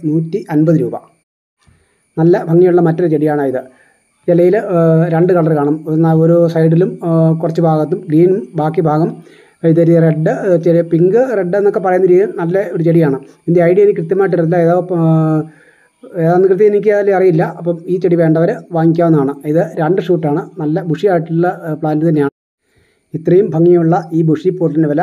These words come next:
മുന്നൂറ് രൂപയാണ്. എഴുപത് രൂപ കൊറിയർ ചാർജ് ഉൾപ്പെടെ മുന്നൂറ്റി എഴുപത് രൂപ. അടുത്ത ബോക്സർ ഇനത്തിൽപ്പെട്ട ഒരു ചെടിയാണ്. ഒരുപാട് വലുതല്ല, എന്നാൽ തീരെ ചെറുതുമല്ല. ഈ കാണുന്ന പോലെ തന്നെ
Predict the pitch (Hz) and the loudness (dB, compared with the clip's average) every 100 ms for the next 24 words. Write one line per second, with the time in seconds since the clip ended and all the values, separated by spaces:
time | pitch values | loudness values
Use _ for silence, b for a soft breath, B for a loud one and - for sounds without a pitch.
0 | 170 156 143 180 160 156 143 127 131 b | -4 -2 0 2 2 0 -2 -4 -10 b
1 | b b 156 165 185 175 180 160 160 160 | b b 0 2 2 2 -2 0 0 0
2 | 180 170 151 165 190 175 147 156 165 165 | -2 0 -2 -2 -4 -2 0 2 0 -2
3 | 220 - 147 160 139 120 131 - _ _ | -8 -4 -2 0 0 -4 -8 -12 _ _
4 | _ _ _ _ _ _ _ _ _ _ | _ _ _ _ _ _ _ _ _ _
5 | _ _ _ _ _ - 160 190 208 - | _ _ _ _ _ -4 -2 -2 -4 -2
6 | 160 170 - 214 - 160 156 151 160 180 | -2 0 -4 -8 -2 0 0 -2 -4 -4
7 | 160 160 143 135 120 - _ _ _ _ | -4 -2 -2 -4 -8 -14 _ _ _ _
8 | _ _ _ _ _ _ _ _ 175 190 | _ _ _ _ _ _ _ _ 0 2
9 | 214 214 185 185 180 175 185 185 185 180 | 2 2 2 0 -2 -4 -2 -4 0 2
10 | 196 185 165 160 151 151 165 160 165 165 | 2 0 2 2 0 -2 -2 0 2 2
11 | 170 160 165 | 0 2 0